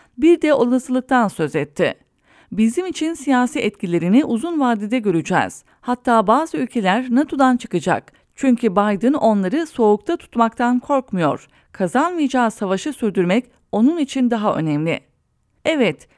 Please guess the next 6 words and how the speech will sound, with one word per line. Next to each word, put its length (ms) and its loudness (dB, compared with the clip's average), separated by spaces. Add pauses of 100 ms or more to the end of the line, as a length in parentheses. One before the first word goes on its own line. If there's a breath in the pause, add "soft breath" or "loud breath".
(140)
çok 300 -4
kez 300 0
yazdık. 600 -2 (240)
Amerika, 600 2
Ukrayna 460 -2
üzerinden 640 0